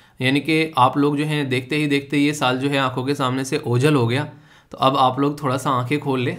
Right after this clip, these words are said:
ताकि नेक्स्ट ईयर जो है वो ओझल ना हो, ठीक है। इसी के साथ में आज सैटरडे भी है, तो सैटरडे के दिन आप लोगों को क्या रहता है, ऐसे पोस्ट करता हूँ मैं basically निबंध,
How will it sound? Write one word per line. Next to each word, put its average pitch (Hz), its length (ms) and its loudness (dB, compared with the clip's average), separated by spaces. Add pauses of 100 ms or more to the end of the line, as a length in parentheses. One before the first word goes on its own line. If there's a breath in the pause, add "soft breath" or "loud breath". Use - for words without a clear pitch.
ताकि 131 320 0
नेक्स्ट 139 340 -6
ईयर 127 120 0
जो 123 140 -2
है 143 180 -4
वो 123 200 -2
ओझल 120 300 0
ना 107 120 -2
हो, 95 280 -8
ठीक 160 100 -2
है। 202 220 -6 (440 loud breath)
इसी 214 200 2
के 240 100 2
साथ 214 240 2
में 240 320 -4
आज 156 180 6
सैटरडे 175 360 0
भी 180 100 2
है, 208 180 -2 (120)
तो - 160 -8
सैटरडे 160 420 0
के 190 220 2 (120)
दिन 127 300 0 (120)
आप 139 200 4
लोगों 156 140 0
को 175 120 -4
क्या 175 100 -2
रहता 160 240 -4
है, 262 180 -10 (120)
ऐसे 160 300 0
पोस्ट 165 280 -4
करता 120 240 -4
हूँ 113 80 -2
मैं 110 80 -4
basically 107 340 -6
निबंध, 120 380 2